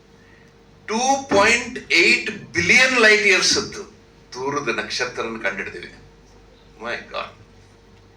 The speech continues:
ಹೌದಲ್ಲ? ಎಷ್ಟು ಅಮೇಜಿಂಗ್ ಐತಲ್ಲ ಇದು. ಹೆಂಗ್ ಕಂಡಿಡಿದೀಪ್ಪ ಇದು? It's,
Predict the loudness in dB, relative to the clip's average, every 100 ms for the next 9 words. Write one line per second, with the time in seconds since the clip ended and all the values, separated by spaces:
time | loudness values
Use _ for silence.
0 | _ -20 -20 _ _ -20 _ _ -16 -12
1 | -12 -14 -20 _ _ -20 -20 _ -20 _
2 | _ _ _ _ _ -10 -10 -10 -10 -10
3 | -8 -10 -18 -10 -6 2 2 2 2 0
4 | 0 0 -2 -6 -12 -20 -20 -20 -20 -20
5 | -20 -4 -2 0 -2 -2 -8 -12 -14 -14
6 | -16 -20 -20 -20 -20 -20 -20 -20 -20 -20
7 | _ -20 -20 -20 -20 -20 -20 _ -20 -20
8 | -20 -20 -20 -20 -20 _ -14 -14 -14 -20
9 | -20 -20 -20 -14 -10